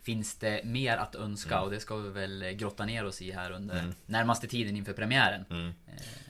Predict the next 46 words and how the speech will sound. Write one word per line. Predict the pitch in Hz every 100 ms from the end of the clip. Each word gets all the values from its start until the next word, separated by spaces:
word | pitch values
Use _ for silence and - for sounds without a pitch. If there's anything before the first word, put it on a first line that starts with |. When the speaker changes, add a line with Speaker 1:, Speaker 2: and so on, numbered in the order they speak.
| -
Speaker 2:
Vi | 92
har |
sett | - 110 -
dem | 117
liksom | 117 117 117
på, | - 120 117 - -
på | 120
träningarna, | 123 110 117 120 104
hur | 101
de | 98
har | 98
försökt | 92 98 104 92 -
att | 98 98 175 -
ta | - 90
sig | 92
förbi. | 104 92 90 90 - - - - -
Verkar | 87 -
som | - 92
de | 90
framförallt | 82 104 98 92 87
har | 92
jobbat | 90 85 85
med | 90 85 85 80
det | 107 104
de | 101
kallar | 101 101 -
inre | 135 123 110 104
korridorerna, | - - 110 110 123 104 85 92
inte | 98 107
längst | 104 98 107
ut | 87
på | 98
kanten, | 101 92 90
utan | 90 92 90
området | 92 92 87 85
innanför. | 95 90 87 87 110 82 - - - - - -
Ehm, | 85 85 80 78 76 - - - -
och |
det | 95
var | 92
liksom | 92 104
inte | 101 - 87
en | 87 87 85
tillstymmelse | - 104 90 - - 131 104 76 - -
till | - -
det | 57